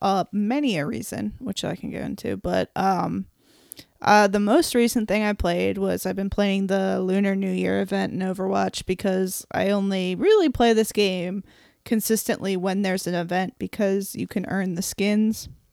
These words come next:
like, for that event. And then basically at this point, I've been playing the game so long, if there's not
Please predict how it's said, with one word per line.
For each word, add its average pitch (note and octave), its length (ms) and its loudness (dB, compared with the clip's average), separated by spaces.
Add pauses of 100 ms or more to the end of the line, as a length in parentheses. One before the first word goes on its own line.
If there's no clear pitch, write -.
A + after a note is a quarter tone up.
like, G#3 140 -2
for G3+ 180 0
that G#3 180 4
event. G#3 320 2
And G3 180 2
then G3 240 -2 (320)
basically B3+ 640 8
at F#3 120 2
this B3+ 160 6
point, G#3 280 2
I've F#3+ 80 0
been G#3 140 0
playing G#3 220 2
the F#3+ 60 0
game G3 200 0
so F#3+ 140 -2
long, F#3 240 2
if F#3 140 -2
there's F#3+ 240 0
not G3 380 2